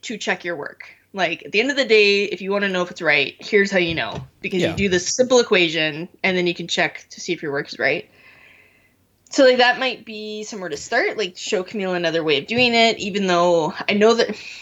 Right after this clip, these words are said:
Speaker 1: and I don't know, maybe parents will disagree with this, but I found that was always helpful for me.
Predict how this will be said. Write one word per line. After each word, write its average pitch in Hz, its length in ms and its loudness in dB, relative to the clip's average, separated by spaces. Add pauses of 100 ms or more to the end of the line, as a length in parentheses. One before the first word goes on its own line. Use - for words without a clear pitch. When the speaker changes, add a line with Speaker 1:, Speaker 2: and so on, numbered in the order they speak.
(120)
Speaker 1:
and 214 300 2 (180)
I 180 80 2
don't 294 100 2
know, 160 120 -6
maybe 180 220 -4
parents 185 300 -6
will 165 80 -8
disagree 165 380 -8
with - 140 -6
this, - 380 -2 (120)
but 143 260 0 (560)
I 220 140 6
found 220 300 2
that 180 100 0
was 180 120 -8
always 170 240 -8
helpful - 300 -8
for - 140 -18
me. - 340 -12